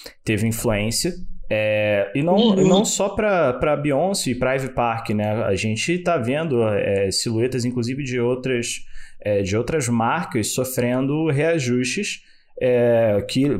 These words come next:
Speaker 1: tudo leva a crer que seja, sim, em função do, do, da variação cambial,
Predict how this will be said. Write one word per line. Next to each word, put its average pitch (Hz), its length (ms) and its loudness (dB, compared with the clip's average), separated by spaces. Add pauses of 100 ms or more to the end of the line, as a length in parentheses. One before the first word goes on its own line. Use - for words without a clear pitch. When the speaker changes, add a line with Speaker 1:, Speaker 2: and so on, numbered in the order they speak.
(120)
Speaker 1:
tudo 113 220 2
leva 113 220 2
a - 20 0
crer 139 600 2
que 196 140 -4
seja, 175 360 0
sim, 214 220 -2
em 208 40 -2
função 156 560 -2
do, 165 320 0
do, 165 220 -2
da 160 100 2
variação 175 380 0
cambial, 190 520 0